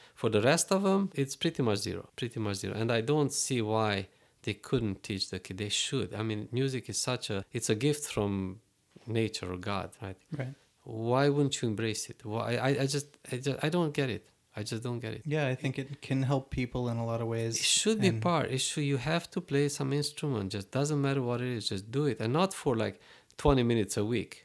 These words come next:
Speaker 1: Like, every week, two hours, you do music. Twelve years. That's it. I was, I was paying for my teach-, uh, children's music education all their, all their childhood. Twelve years, all of them, right? My oldest one maybe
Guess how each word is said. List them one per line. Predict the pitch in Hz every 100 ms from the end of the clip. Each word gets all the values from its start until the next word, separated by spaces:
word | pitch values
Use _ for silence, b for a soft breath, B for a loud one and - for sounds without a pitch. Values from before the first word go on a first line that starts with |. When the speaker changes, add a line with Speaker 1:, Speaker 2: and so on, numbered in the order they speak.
| -
Speaker 1:
Like, | 113 113
every | 147 180 185
week, | 165 165 160
two | 175 165
hours, | 156 113 -
you |
do | 110 143
music. | 160 151 107 85 -
Twelve | 139 151 156
years. | 160 113 - - -
That's | 123 -
it. | 151 147
I |
was, | 160 160 -
I | 156
was | 156
paying | 147 151 156
for | 151 143
my | 123
teach-, | 113 147 143
uh, | 127 117
children's | - 147 139 104 -
music | 123 151 156 -
education | 101 98 - 92 - 107 107 -
all | 131 175
their, | 170 151 127
all | 156 180
their | 165
childhood. | 143 147 - - -
Twelve | - 170 170
years, | 151 101
all | - 170 131
of | 92
them, | 98 110
right? | 107 113 139
My | 139
oldest | 147 139 110 113
one | 110
maybe | 104